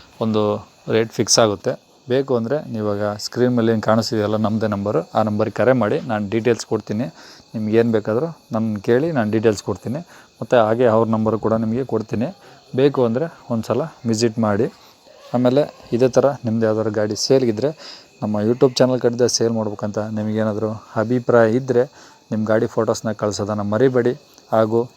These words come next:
ಈ ಗಾಡಿ ಯಾರಿಗಾದ್ರೂ ಅವಶ್ಯಕತೆ ಇದ್ದರೆ ಅವರು ಕೂಡ ಶೇರ್ ಮಾಡಿ ಅಂತ ಹೇಳ್ತಾ ಈ ವಿಡಿಯೋಕ್ಕೆ ಒಂದು ಲೈಕ್ ಕೊಡಿ.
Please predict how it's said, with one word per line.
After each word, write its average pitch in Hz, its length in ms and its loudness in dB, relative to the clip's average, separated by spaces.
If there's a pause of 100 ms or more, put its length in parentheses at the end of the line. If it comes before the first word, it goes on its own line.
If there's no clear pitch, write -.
ಈ 110 40 -4
ಗಾಡಿ 113 300 2
ಯಾರಿಗಾದ್ರೂ 117 440 2
ಅವಶ್ಯಕತೆ 104 480 -4
ಇದ್ದರೆ 104 160 -4
ಅವರು 113 220 2
ಕೂಡ 104 160 0 (200)
ಶೇರ್ 131 360 6
ಮಾಡಿ 123 220 2
ಅಂತ 107 180 -2
ಹೇಳ್ತಾ 107 320 -2 (560)
ಈ 120 40 -2
ವಿಡಿಯೋಕ್ಕೆ 120 460 4
ಒಂದು 107 340 -2
ಲೈಕ್ 120 180 0
ಕೊಡಿ. 110 360 -2